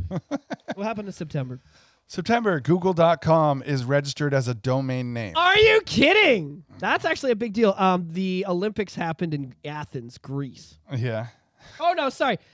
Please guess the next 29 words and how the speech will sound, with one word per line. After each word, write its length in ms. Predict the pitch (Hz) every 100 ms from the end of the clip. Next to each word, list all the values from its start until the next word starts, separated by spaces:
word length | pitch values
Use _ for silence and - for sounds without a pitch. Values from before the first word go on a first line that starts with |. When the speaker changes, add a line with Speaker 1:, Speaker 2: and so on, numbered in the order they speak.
| -
Speaker 2:
Athens 440 | 277 339 349 277
is 100 | 262
selected 640 | - 233 208 247 - 214
for 100 | -
the 100 | 196
oh 180 | 196 196
four 320 | 180 202 190
Olympic 320 | 160 147 143 131
Games. 340 | 131 120 127
They 120 | 151
didn't 220 | 180 151
do 160 | 131 139
it. 140 | 123
They 80 | 139
just, 320 | 135 143 -
uh, 180 | 131 120 135
picked 240 | - 139
it. 100 | 131 - _
Sorry, 320 | 139 123 127
that's 200 | 160 143
not 100 | 120
very 160 | 113 117
important. 400 | 113 117 113 117 _ _ _ _ _ _ _
Uh, 120 | 226
Mother 200 | 233 330
Teresa 440 | 247 196 254 330 208
died 400 | 156 165 190 240
in 80 | 143
September. 600 | - 175 190 180 214 285